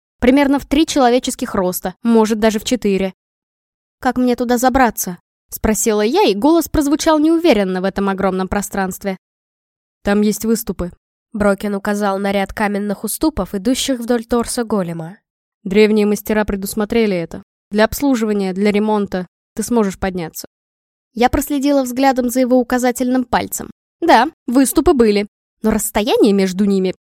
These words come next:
Это был неудобный подъем по лестнице. Это было карабканье по почти вертикальной поверхности,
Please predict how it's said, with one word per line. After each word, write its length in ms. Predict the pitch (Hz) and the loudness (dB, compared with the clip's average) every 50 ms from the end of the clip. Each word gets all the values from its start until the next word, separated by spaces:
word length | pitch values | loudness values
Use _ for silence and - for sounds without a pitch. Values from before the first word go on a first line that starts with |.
| _ _ _ - | _ _ _ -10
Это 180 | 269 269 - | -4 0 2
был 200 | 285 269 349 349 | 4 4 6 6
неудобный 580 | 320 330 349 370 359 247 220 202 202 214 262 285 | 6 6 6 6 6 6 4 2 4 2 0 0
подъем 320 | - 320 277 254 220 190 | 2 2 2 4 2 2
по 140 | 180 - 226 | 2 2 2
лестнице. 460 | 226 190 175 - - - - - - - _ _ - | 2 2 -2 -4 -10 -12 -14 -14 -18 -18 _ _ -10
Это 180 | 208 202 226 | -2 0 2
было 240 | 220 220 254 247 233 | 4 6 6 6 4
карабканье 680 | 233 - 247 233 277 339 - - - - 208 196 185 180 | 2 0 0 4 4 4 2 2 -2 -2 0 0 0 -2
по 120 | - 208 | -4 -2
почти 360 | - 226 214 - - - 277 | -2 -2 -2 -2 -2 -2 0
вертикальной 640 | 233 254 247 - - 269 - - 240 208 196 196 196 | 2 2 0 -2 -6 -6 2 4 4 4 4 0 -2
поверхности, 720 | 190 226 240 320 415 427 - - 214 180 - - - 170 | 0 0 2 2 2 0 0 -4 -6 -6 -6 -8 -12 -14